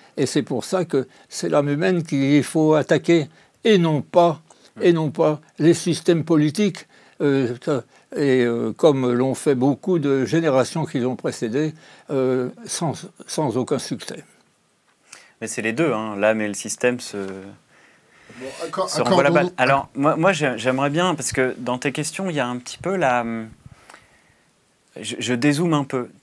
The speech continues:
Speaker 2: Tu parlais de dictature verte et à un moment capitalisme. Et on vo-, on connaît bien le capitalisme vert, le greenwashing, et c'est parti pour la gloire. Et là, il y a, on voit en fait les deux mains du libéralisme philosophique, j'entends. La main gauche et la main droite.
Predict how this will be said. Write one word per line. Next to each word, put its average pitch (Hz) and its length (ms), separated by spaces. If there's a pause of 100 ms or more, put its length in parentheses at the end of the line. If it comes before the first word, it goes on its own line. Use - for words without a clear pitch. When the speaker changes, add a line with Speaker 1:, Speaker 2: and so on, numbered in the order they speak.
Speaker 2:
Tu - 100
parlais 151 200
de 151 40
dictature 135 480
verte 156 500
et 120 80
à 123 60
un - 20
moment 160 220
capitalisme. 120 840 (180)
Et 101 140
on 110 180
vo-, 107 220
on 113 60
connaît 120 260
bien 139 140
le 147 60
capitalisme 117 600
vert, 120 300
le 113 80
greenwashing, 110 640
et 113 60
c'est 101 160
parti - 340
pour 98 220
la 95 100
gloire. 120 320 (720)
Et 120 100
là, 131 180
il 185 60
y 156 60
a, - 100
on 120 80
voit 160 440 (180)
en 113 80
fait 196 380
les 110 160
deux 127 200
mains 151 280
du 127 100
libéralisme 117 720 (920)
philosophique, 120 800
j'entends. 101 360 (600)
La 120 160
main 151 180
gauche 151 300
et 135 60
la 120 100
main 123 140
droite. 104 420